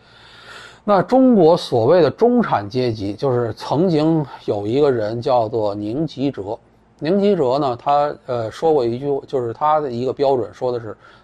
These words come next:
一个家，标准家庭年收入在十万元人民币就已经到了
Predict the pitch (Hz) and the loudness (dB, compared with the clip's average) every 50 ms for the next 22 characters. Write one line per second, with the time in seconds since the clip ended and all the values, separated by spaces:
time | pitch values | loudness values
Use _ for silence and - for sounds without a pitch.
0 | _ _ - - - 139 127 151 165 156 135 - 170 165 160 156 147 - 185 190 | _ _ -10 -10 -8 -6 -4 -2 0 0 -2 0 0 0 0 0 -2 -2 0 2
1 | 190 190 160 135 104 101 101 123 120 120 120 117 113 95 98 104 107 107 107 117 | 2 2 0 -2 -6 -8 -6 -2 -2 -2 -2 -2 -6 -16 -16 -16 -14 -12 -10 -10
2 | 143 147 - 160 165 160 139 131 120 117 110 107 101 - - - - - - 104 | -8 -6 -4 -2 -2 -2 -2 -4 -4 -6 -8 -10 -10 -12 -14 -14 -14 -14 -12 -8
3 | 104 131 175 214 226 190 131 110 110 107 104 104 98 101 107 107 110 104 107 _ | -2 0 2 2 4 2 2 -2 -6 -10 -10 -12 -12 -12 -12 -8 -8 -8 -8 _
4 | _ _ _ _ _ _ - 160 151 127 107 101 113 104 110 117 - 143 131 117 | _ _ _ _ _ _ 0 2 2 2 2 -2 -6 -10 -10 -4 -2 0 2 2
5 | 110 107 104 101 | 0 0 -4 -8